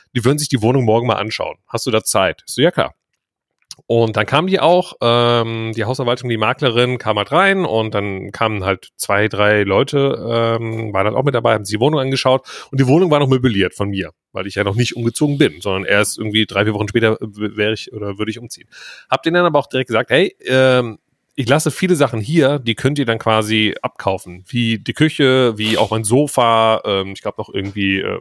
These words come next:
also, äh, tatsächlich recht viele Geschichten eigentlich.“ Ich hab nicht viel mit drüber genommen, weil ich, ähm,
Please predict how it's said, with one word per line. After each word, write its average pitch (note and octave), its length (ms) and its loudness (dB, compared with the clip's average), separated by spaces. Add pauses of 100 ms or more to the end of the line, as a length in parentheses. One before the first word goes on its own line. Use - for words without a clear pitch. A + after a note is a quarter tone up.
(120)
also, C3 340 0 (220)
äh, G#2+ 160 -8
tatsächlich E3 320 -2
recht - 220 -4
viele C3 260 2
Geschichten - 460 -8
eigentlich.“ G2 320 -12
Ich - 40 -4
hab - 140 -4
nicht B2 140 -2
viel B2+ 120 -4
mit A2+ 140 -4
drüber D3+ 160 2
genommen, D3 300 0 (400)
weil A2 240 2
ich, A2+ 200 -2
ähm, G2+ 340 0